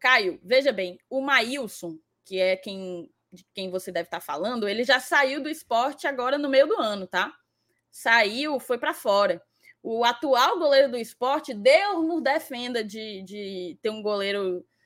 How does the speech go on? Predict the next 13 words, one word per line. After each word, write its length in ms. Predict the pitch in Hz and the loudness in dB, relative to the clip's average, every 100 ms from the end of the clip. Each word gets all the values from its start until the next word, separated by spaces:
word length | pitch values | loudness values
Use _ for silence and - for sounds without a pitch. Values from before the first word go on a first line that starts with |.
| _ _ | _ _
que 80 | 208 | -8
nem 160 | 208 | -4
o 80 | 214 | -2
atual 300 | 214 220 208 | 0 4 2
goleiro 260 | 202 202 196 | 4 0 0
do 120 | 185 | -2
Sport, 500 | 185 - 196 226 254 | -4 0 4 4 2
entregou 880 | 269 220 185 175 202 233 269 240 240 | -4 -4 -6 -6 -6 4 6 8 4
a 60 | 277 | 2
paçoca 560 | 269 226 - 226 269 | 2 2 0 -2 0
no 80 | 240 | -4
último 320 | 233 240 226 | -4 -8 -8
jogo 400 | 190 208 208 202 | -4 -2 -2 -6